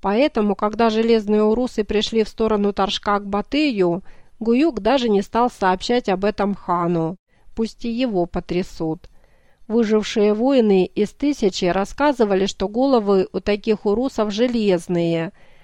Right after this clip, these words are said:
то есть сверху обычный шлем, но он надет на железное лицо. Голоса страшные, не как у людей. Несомненно, это были возрожденные богом войны Сульды погибшие урусские богатуры,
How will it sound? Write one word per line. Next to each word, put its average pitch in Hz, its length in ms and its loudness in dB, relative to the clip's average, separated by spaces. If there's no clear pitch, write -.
то 247 80 2
есть 233 200 2
сверху 277 420 0
обычный 214 540 2
шлем, 262 480 0
но 214 160 4
он 269 200 2
надет 214 360 -2
на 202 140 0
железное 226 560 0
лицо. 196 640 -2
Голоса 196 520 2
страшные, 190 1120 0
не 214 140 2
как 202 300 -4
у 214 40 0
людей. 202 640 0
Несомненно, 226 920 2
это 240 340 0
были 226 300 2
возрожденные 202 840 2
богом 196 420 0
войны 196 360 2
Сульды 233 440 0
погибшие 202 640 -2
урусские 190 540 -2
богатуры, 196 1000 -2